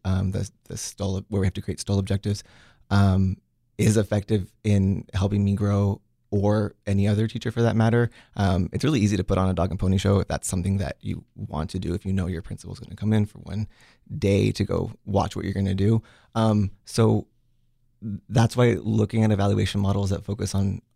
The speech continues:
on growth and, and, and mentoring, and, um, I would assume, depending on where it goes,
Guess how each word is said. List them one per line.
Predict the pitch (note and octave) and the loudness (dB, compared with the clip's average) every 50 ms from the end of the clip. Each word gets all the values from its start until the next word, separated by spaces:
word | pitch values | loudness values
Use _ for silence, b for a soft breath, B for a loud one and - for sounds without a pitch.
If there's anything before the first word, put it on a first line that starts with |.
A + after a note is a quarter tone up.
| _ _ | _ _
on | - - G#2 G2 | -6 -4 -2 -2
growth | F#2+ - F#2+ G#2 G2+ G#2+ A2 G#2 | -2 0 2 2 4 4 4 2
and, | - F#2+ F2+ D#2+ - _ _ - | 0 -2 -4 -4 -6 _ _ -4
and, | G#2 G2+ G2 - - - | -2 -2 -2 -4 -6 -6
and | - F#2+ G2+ | -4 0 2
mentoring, | A2 G2+ A2+ G#2+ - G#2+ G#2+ G#2 G#2 G2+ G2+ | 2 2 2 2 2 2 4 4 4 4 2
and, | F#2+ F#2+ G#2 G#2+ b b b b b b b b - | 0 -2 -4 -6 b b b b b b b b -4
um, | G2 G2 G2+ G2 - - _ _ _ - | -2 0 0 -2 -4 -8 _ _ _ -2
I | A2+ | 0
would | G#2 G2+ G2 | 0 0 0
assume, | F#2+ - - A2 G#2+ G#2+ G#2 G#2 F2 - _ _ _ _ _ - | -2 -4 -2 0 0 0 0 -2 -4 -6 _ _ _ _ _ -8
depending | - G2+ - G2 G2 G2 F2+ | -8 -4 -2 0 0 0 -2
on | E2+ - - _ | -2 -6 -8 _
where | - - F#2+ F#2+ | -8 -4 -2 -2
it | G2+ G#2 | -2 -2
goes, | - G2+ G2 F#2+ F#2+ - - | -2 -2 -2 -2 -2 -4 -8